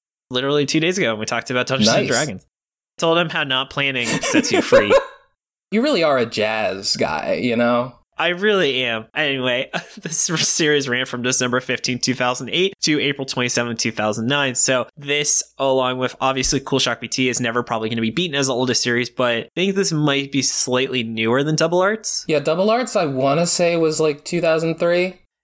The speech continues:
Speaker 1: Yeah. Oh, wait, no. I'm
Speaker 2: You mean B G,
Speaker 1: B G
Speaker 2: yeah.
Speaker 1: predated Bleach, so yeah. Okay.
Speaker 2: I think B G and Double Arts came out around the same time.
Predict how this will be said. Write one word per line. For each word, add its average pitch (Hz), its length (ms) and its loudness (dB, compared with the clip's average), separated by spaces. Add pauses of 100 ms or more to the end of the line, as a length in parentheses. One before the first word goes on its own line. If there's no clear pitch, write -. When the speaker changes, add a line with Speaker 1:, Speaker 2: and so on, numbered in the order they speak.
(100)
Speaker 1:
Yeah. 131 300 0
Oh, 220 220 4
wait, 170 240 0
no. 180 160 2
I'm 135 140 -6
Speaker 2:
You 143 80 -2
mean 131 220 0
B 131 280 0
G, 104 260 -2
Speaker 1:
B 110 120 4
G 107 100 2
Speaker 2:
yeah. 220 60 0
Speaker 1:
predated 147 840 -2
Bleach, 117 260 -4
so 135 100 0
yeah. 110 180 -2 (280)
Okay. 131 280 -6
Speaker 2:
I 202 100 0
think 262 220 -2
B 254 140 0
G 214 280 0
and 175 140 -4
Double 160 260 2
Arts 139 240 2
came 131 240 0
out 120 140 2
around 113 240 2
the 101 80 0
same 104 240 0
time. - 440 -6